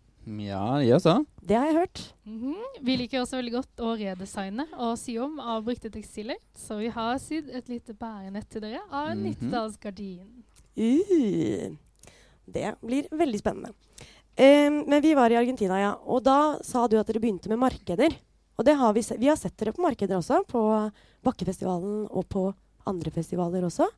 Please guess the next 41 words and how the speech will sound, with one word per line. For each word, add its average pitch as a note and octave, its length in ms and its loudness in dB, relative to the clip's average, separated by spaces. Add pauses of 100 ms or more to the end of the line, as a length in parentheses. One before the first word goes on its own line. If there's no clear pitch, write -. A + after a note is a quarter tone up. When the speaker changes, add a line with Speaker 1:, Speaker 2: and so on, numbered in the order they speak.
(100)
Speaker 1:
Ja, C#3 140 -6
vi D#3 100 -2
har C#3+ 80 2
vært, - 320 -2
eh, A2 100 0
rundt A2 240 -4
om F3+ 120 -4
hele D#3+ 260 -4
byen, C3+ 300 -6
egentlig. A#2 360 -8 (300)
Eh, C#3 180 -4
det C#3+ 120 -8
begynte C3+ 320 -8
med G#2+ 120 -4
at G#2 120 -8
vi G#2 180 -6
bare, G2 720 -8
eh, - 120 -20
spurte - 280 -20
kaféer G2+ 320 -12
om G2 100 -16
vi G2+ 60 -18
kunne G#2 200 -18
være G2 180 -14
der. C4 100 -16 (260)
Og B2 80 -18
så C3+ 160 -16
fikk - 200 -16
vi A#2 340 -8
heldigvis A#2+ 420 -10
lov A#2+ 220 -12
til - 100 -14
det, - 120 -8 (180)
masse A2 240 -14
steder. - 320 -14 (560)
Og D3 80 -18
så C3+ 420 -12
bare A2+ 180 -10
gjorde A2+ 160 -14
vi A#2+ 60 -14
det, F3 140 -16